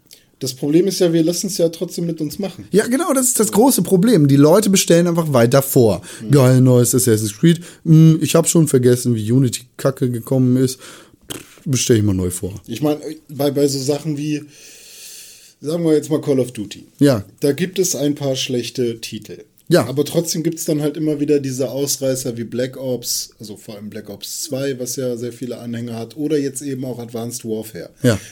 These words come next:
Speaker 1: Da sieht man gerne von einem Ghost drü-, also sieht man gerne drüber weg.
Speaker 2: Ich glaub nicht, dass die Call of Duty-Reihe sich davon erholen kann.
Speaker 1: Also
Speaker 2: Wir müssen
Speaker 1: klar,
Speaker 2: jetzt
Speaker 1: es
Speaker 2: natürlich
Speaker 1: wird
Speaker 2: die
Speaker 1: nicht, es wird nicht besser.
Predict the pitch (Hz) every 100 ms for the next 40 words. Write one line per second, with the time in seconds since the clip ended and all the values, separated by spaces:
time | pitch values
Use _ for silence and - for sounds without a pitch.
0 | - 127 123 131 202 - 190 185 143 151
1 | 165 170 165 - 147 147 147 147 143 139
2 | 143 135 139 - - - _ _ - 113
3 | 110 _ _ _ 127 135 156 120 120 127
4 | 165 160 135 139 131 131 123 98 90 _
5 | _ 143 - 175 170 - 127 - - 113
6 | 110 - 117 113 - 107 107 104 107 101
7 | 104 104 104 101 104 - 120 - _ _
8 | _ _ _ _ _ _ _ _ - 131
9 | 127 123 135 180 123 139 117 160 175 165
10 | 113 - 151 - 143 156 147 131 160 156
11 | - 95